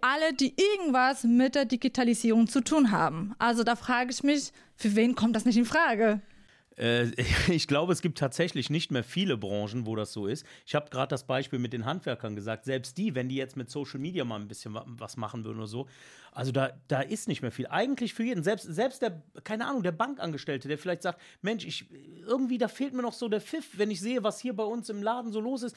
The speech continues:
Speaker 2: Vielleicht können wir hier und da was besser machen", der sich da einfach ein bisschen fortbildet, ist ja auch immer gut, äh, sag ich mal, äh, den nächsten Level da zu gehen. Also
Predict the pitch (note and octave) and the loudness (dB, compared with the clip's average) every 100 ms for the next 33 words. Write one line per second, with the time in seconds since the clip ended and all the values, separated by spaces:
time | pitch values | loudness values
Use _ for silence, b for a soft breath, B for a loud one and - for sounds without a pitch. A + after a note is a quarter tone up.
0 | B - G#3+ G3+ A#3 A3 F#3+ A3 G3+ F#3 | B -2 -2 0 -2 -2 -2 -2 -2 -2
1 | E3+ - F3 E3+ C#3+ C3+ D#3 D3+ C#3+ F3 | -2 -4 -2 -2 -2 -4 -4 -6 -4 -4
2 | F3 E3 E3 D#3+ E3 C#3 F3+ F#3+ C#3+ D3 | -2 -4 -6 -6 -10 -8 -6 -4 -2 -2
3 | F#3 b b b _ D#3+ F#3 E3 E3 D3 | -4 b b b _ -6 -2 -2 -2 -4
4 | E3+ E3+ - D#3+ D#3 D3+ D#3 D#3 D#3+ D3+ | -4 -6 -6 -4 -4 -2 -4 -2 -4 -2
5 | D3 B2+ C#3+ D3+ D#3+ - D#3 F3 G2+ F#2+ | -4 -6 -6 -6 -6 -6 -6 -4 -4 -6
6 | A#2+ A#2+ D3+ D#3+ | -6 -2 2 2